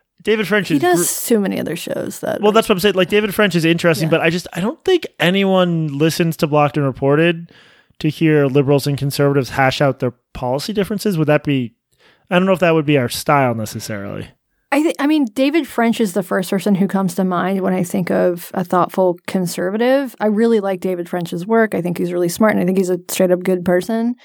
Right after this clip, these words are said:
Speaker 2: But he also, like, he has a column in the New York Times. He's been on the Fifth Column.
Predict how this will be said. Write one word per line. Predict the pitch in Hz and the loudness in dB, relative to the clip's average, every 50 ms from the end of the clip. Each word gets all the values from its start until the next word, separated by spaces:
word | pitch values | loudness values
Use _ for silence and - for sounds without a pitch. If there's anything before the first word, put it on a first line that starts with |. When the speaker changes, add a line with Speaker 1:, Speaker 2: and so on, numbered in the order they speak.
| _ - _ _ _ _ | _ -20 _ _ _ _
Speaker 2:
But | - 240 - | -2 -2 0
he | 180 240 240 233 | 0 0 2 2
also, | 233 254 262 - - 240 220 214 214 208 202 196 196 196 196 202 202 - _ _ _ _ _ _ _ _ _ _ _ _ _ _ _ _ _ _ _ _ | 2 2 0 0 0 0 2 2 2 2 2 0 0 -2 -4 -6 -8 -10 _ _ _ _ _ _ _ _ _ _ _ _ _ _ _ _ _ _ _ _
like, | 214 226 226 - | -2 -2 0 2
he | 247 240 | 2 2
has | 247 240 220 | 2 2 0
a | 240 220 - _ - | 0 -4 -4 _ -12
column | - - 220 220 220 226 220 | -4 -2 0 2 2 4 4
in | 220 220 | 2 2
the | 220 | 2
New | 220 220 | 2 2
York | 220 214 214 | 0 -2 -2
Times. | - 233 233 226 220 208 202 196 190 175 175 | -2 -2 -2 0 0 -2 -4 -4 -6 -8 -8
He's | - 196 170 | -6 -8 -6
been | 175 214 196 | -4 -2 0
on | 202 208 208 | 0 2 2
the | 202 | 0
Fifth | 190 - - 220 202 - | 0 0 0 -2 -2 0
Column. | - - - 220 214 214 208 202 196 196 190 185 185 185 - | -6 0 4 4 6 6 4 4 2 0 -2 -4 -6 -8 -10